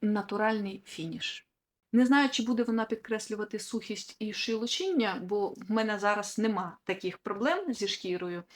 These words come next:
Для моєї комбінованої шкіри просто ідеальна тональна основа. Вона прекрасно наноситься як пензликом,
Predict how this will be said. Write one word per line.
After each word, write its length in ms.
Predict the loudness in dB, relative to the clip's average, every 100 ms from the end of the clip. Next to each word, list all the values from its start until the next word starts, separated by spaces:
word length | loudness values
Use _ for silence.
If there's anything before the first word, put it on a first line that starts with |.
| -20 -20 -10
Для 220 | 6 6
моєї 380 | 6 2 2 2
комбінованої 760 | 4 4 6 4 2 -2 -2
шкіри 500 | -2 0 0 2 -2 0
просто 500 | 4 8 6 4 0
ідеальна 540 | -2 0 2 4 2
тональна 520 | -2 -2 0 0 -4 -8
основа. 480 | -8 -8 -8 -10 -14 _ 2
Вона 120 | 4
прекрасно 440 | 4 2 2 0 -4
наноситься 720 | -2 -4 -4 -8 -6 -8 -10 _ -12
як 360 | 0 0 2
пензликом, 680 | 4 4 4 2 2 2